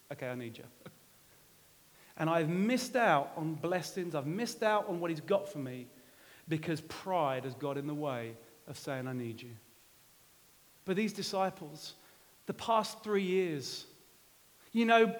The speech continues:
three years ago, they put a little bit of a, "Well, hold on a minute, we've been trying this thing." None of that now.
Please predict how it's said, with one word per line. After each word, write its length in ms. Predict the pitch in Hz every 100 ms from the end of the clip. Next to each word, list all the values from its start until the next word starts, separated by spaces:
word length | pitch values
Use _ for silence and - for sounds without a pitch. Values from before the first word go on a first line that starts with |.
| - -
three 180 | 262
years 340 | 220 240 247 240
ago, 380 | 180 196 190 208
they 120 | 208
put 180 | 208 220
a 60 |
little 240 | 196 220 202
bit 160 | 202
of 100 | 190
a, 140 | 196 185 - -
"Well, 100 | 262
hold 240 | - 320 285
on 120 | 240
a 40 |
minute, 240 | 247 254 226
we've 220 | 320 320
been 160 | 294
trying 380 | - 269 285 269
this 200 | 214 208
thing." 420 | - 226 254 247 - - - - - - - -
None 200 | 165 156
of 60 |
that 200 | 139 135
now. 260 | 131 123